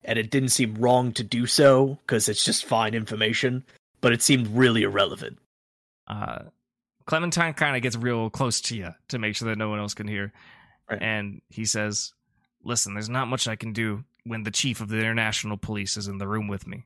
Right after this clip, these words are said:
Speaker 2: I, I hope you understand."
Speaker 1: I, I completely understand. I thought he was some, someone important that he was handing folders around, so I completely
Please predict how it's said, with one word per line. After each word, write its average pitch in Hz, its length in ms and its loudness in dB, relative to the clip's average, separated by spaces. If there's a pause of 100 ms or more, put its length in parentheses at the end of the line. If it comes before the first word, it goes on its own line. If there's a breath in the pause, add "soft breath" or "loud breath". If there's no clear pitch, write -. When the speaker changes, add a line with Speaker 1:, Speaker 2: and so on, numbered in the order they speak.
Speaker 2:
I, 101 280 -6
I 95 80 -10
hope 113 220 -4
you 110 140 -2
understand." 98 500 -6 (680)
Speaker 1:
I, 127 200 2 (160)
I 131 140 8
completely 113 440 2
understand. 104 400 4
I 110 60 4
thought 117 200 6
he 110 100 -4
was 104 120 -4
some, 139 320 4 (140)
someone 156 460 6
important 113 480 2
that 110 160 0
he 107 40 -2
was 107 140 -2
handing 107 280 2
folders 104 380 0
around, 90 320 -10
so 110 100 -2
I 117 120 6
completely 110 420 -6